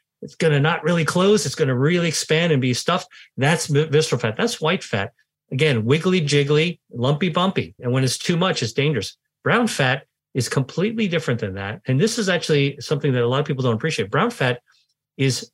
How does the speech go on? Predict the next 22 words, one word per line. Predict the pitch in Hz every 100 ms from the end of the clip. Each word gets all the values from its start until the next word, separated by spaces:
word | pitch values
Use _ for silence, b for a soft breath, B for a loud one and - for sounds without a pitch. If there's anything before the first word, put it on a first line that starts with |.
| _
paper | - 185 - 165
thin, | 147 - 170 160 90 90 _ _
wafer | 147 180 - 190
thin. | 143 143 90 101 - b b b -
And | 127
it's | -
not | 165 214
close | - 202 196 -
to |
the | 156
skin, | 143 - 220
so | 170 143
you | 131
can't | - 156 147
see | 196 170
it. | 120 - _ _ -
It | 170
is | 160
close | - 180 165 -
to | 151
the | 139
bone. | 127 107 147 190 165 92 92